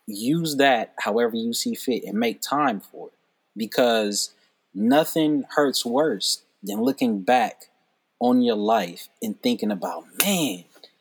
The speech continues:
I, I, I love to sing, but I never sung before." I love to paint and draw, but I, you know,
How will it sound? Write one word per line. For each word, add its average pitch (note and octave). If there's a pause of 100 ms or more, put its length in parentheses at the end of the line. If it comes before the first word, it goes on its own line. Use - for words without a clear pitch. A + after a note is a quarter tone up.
(560)
I, -
I, D#3+ (240)
I E3
love E3
to -
sing, F3
but A2+
I G#2+
never C3
sung C#3
before." D#2+ (380)
I -
love D3+
to D3+
paint D#3+
and B2
draw, C#3
but A#2+ (420)
I, C#3 (200)
you F#3
know, A#2+